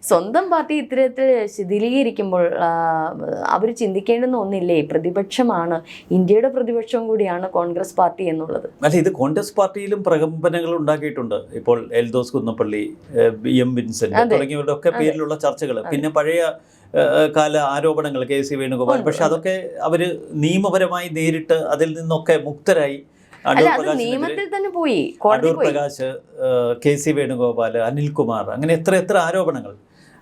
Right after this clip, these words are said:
Speaker 2: ആരോപണങ്ങൾ എല്ലാ കാലത്തും ഉണ്ടായിട്ടുണ്ട്. പക്ഷേ ഇടതുപക്ഷത്തിനെതിരെ വരുന്ന ആരോപണങ്ങളെ അവർക്ക് പിന്നീട്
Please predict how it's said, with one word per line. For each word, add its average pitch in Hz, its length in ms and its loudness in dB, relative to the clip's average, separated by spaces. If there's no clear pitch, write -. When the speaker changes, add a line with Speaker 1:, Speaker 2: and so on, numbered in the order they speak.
Speaker 2:
ആരോപണങ്ങൾ 202 580 4
എല്ലാ 190 260 2
കാലത്തും 180 300 -2
ഉണ്ടായിട്ടുണ്ട്. 110 760 -4
പക്ഷേ 165 400 2
ഇടതുപക്ഷത്തിനെതിരെ 196 920 -2
വരുന്ന 165 240 -2
ആരോപണങ്ങളെ 151 600 0
അവർക്ക് 139 200 -4
പിന്നീട് 147 340 -2